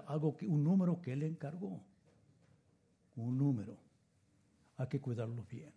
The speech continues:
Capítulo cinco. Otra actitud, otra actitud que Él trata,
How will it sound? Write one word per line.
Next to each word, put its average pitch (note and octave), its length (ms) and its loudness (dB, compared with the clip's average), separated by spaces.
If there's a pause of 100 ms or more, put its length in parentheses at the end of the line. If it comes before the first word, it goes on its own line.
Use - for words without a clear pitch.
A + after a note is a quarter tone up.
(2250)
Capítulo A#3 480 2
cinco. A#3 440 0 (1300)
Otra G#3+ 360 4
actitud, - 540 6 (320)
otra F3 220 0
actitud E3 480 4
que D#3 80 0
Él C#3 140 4
trata, - 520 0